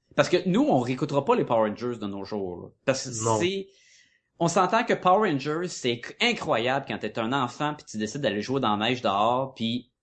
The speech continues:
Speaker 1: t'es avec tes amis, pis tu dis, « Moi, je suis tel Power Rangers, moi, je suis tel Power Rangers », pis vous vous tapez amicalement. C'est, c'est génial parce que le show,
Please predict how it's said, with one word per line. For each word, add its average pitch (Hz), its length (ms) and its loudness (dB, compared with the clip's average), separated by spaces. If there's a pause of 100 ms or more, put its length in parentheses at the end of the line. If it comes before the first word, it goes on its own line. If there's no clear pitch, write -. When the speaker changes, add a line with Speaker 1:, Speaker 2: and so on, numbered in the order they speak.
(220)
Speaker 1:
t'es 117 160 -2
avec 113 220 2
tes 107 180 0
amis, 107 260 0
pis - 80 -20
tu - 120 -18
dis, « 117 140 -6
Moi, 143 120 0
je 160 60 -4
suis 117 160 -8
tel 135 260 0
Power 110 220 2
Rangers, 117 420 -2
moi, 143 160 -2
je 165 60 -8
suis - 80 -14
tel 135 180 -2
Power 104 240 0
Rangers », 113 380 -2 (320)
pis 110 100 -6
vous 101 220 -6
vous 104 60 -6
tapez 135 520 0 (640)
amicalement. 104 760 -2
C'est, - 280 -2
c'est - 180 -6
génial 110 400 0
parce 107 140 -4
que 104 100 -8
le 101 80 -4
show, 220 400 -4